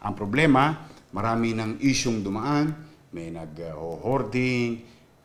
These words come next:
ah, merong, ah, gustong kumita sa kahinaan ng tao, o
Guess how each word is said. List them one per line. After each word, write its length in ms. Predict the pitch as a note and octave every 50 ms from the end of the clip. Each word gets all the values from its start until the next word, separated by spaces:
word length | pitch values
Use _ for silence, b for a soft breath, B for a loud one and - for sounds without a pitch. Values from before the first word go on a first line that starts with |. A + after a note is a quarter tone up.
| -
ah, 180 | D#2+ D#2+ D#2+ D#2+
merong, 480 | F2+ G#2 G#2+ G#2+ G#2 G#2 G2+ G2+ G2 F#2+ F#2+
ah, 220 | F#2 F#2 F#2 F#2 F2+ F2+ - - _ _ _ _
gustong 560 | - G#2 G#2 A#2 A2+ - - - A2+ G#2 - -
kumita 840 | A#2+ G#2+ G#2+ B2 B2 A#2 - A#2+ A2+ A2+ A2 G#2+ - - - - - - _ _ _ - _ _
sa 240 | - - B2+ - -
kahinaan 1000 | A2+ A2 G2+ G2 G#2+ G2+ G#2 A2+ A2+ A2 G#2+ A2+ A#2 A2 G#2+ G#2+ G#2+ G#2+ G#2 G2+ - - _ _ _
ng 200 | - G#2 G#2 G2+ G2
tao, 600 | - A#2 B2 C3 C3 - - B2+ B2 B2 B2 B2 B2 - - - _ _ _ _ _ _
o 60 | -